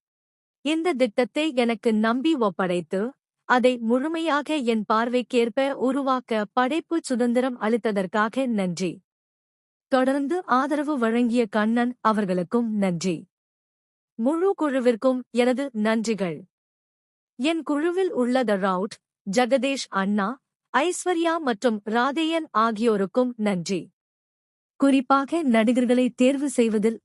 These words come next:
உதவியதற்காக நன்றிகள். என் அன்பு ரசிகர்களே, இந்த படம் மற்றும் என்னிடம் நீங்கள் காட்டிய அன்புக்கும் ஆதரவுக்கும் நன்றி. இன்னும் சில மணி நேரங்களில் கூலி உங்கள் வசம் வரும்.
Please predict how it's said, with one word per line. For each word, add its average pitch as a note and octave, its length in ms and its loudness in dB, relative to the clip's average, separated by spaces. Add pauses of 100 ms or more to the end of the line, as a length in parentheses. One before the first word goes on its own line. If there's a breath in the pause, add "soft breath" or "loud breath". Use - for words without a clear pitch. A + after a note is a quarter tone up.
உதவியதற்காக B3+ 880 2
நன்றிகள். F#3 640 -2 (920)
என் B3+ 220 2
அன்பு D4+ 360 0
ரசிகர்களே, G3+ 680 -2 (280)
இந்த A3+ 320 2
படம் A#3+ 380 0
மற்றும் G#3+ 440 -2
என்னிடம் G#3+ 520 2
நீங்கள் A#3+ 360 0
காட்டிய C4+ 480 0
அன்புக்கும் A#3 640 0 (100)
ஆதரவுக்கும் A3 720 0
நன்றி. F#3 560 -2 (840)
இன்னும் F4 400 -2
சில D4 280 -2
மணி B3+ 300 0
நேரங்களில் A#3 600 0
கூலி D#4 460 0
உங்கள் B3+ 380 0
வசம் G3+ 360 -2
வரும். F3 440 -4